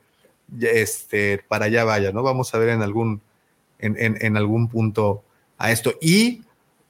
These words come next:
lo que me lleva a preguntarles, como todos los programas,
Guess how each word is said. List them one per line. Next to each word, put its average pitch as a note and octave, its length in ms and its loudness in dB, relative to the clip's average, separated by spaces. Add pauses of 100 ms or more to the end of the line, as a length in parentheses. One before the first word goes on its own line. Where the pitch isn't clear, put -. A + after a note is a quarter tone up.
(120)
lo A2+ 200 2
que A2+ 140 2
me A2+ 140 2
lleva C3 240 6
a C#3+ 80 0
preguntarles, C#3+ 920 2 (840)
como F#2+ 280 -2
todos B2 260 4
los B2+ 140 2
programas, C3 680 0